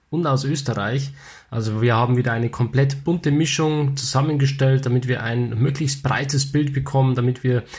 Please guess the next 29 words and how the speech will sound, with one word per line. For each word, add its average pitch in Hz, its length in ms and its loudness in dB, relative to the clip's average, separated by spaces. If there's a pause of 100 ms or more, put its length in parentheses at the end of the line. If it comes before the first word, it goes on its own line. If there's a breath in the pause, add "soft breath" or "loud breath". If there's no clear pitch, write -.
(120 loud breath)
eine 135 240 2
Ahnung 170 240 4
davon 147 300 2
bekommen, 139 560 4
wie 185 180 2
der 165 180 2
Coronavirus 135 840 2
momentan 127 520 2
die 110 160 -4
Weinlandschaft, 120 800 -2
ähm, 110 400 -2
beeinflusst, 139 720 0 (500 loud breath)
welche 123 240 0
Herausforderungen 135 880 2
sich 131 200 0
die 123 140 0
Winzer 131 280 2
stellen 127 320 2
müssen, 127 400 2 (160 loud breath)
wie 123 100 -2
allgemein 143 400 4
auch 139 80 2
die, 131 380 4
äh, 120 260 -2
Situation 135 640 0
im 117 120 2
Weingarten 143 520 -2
draußen 135 480 0
ist. 135 320 0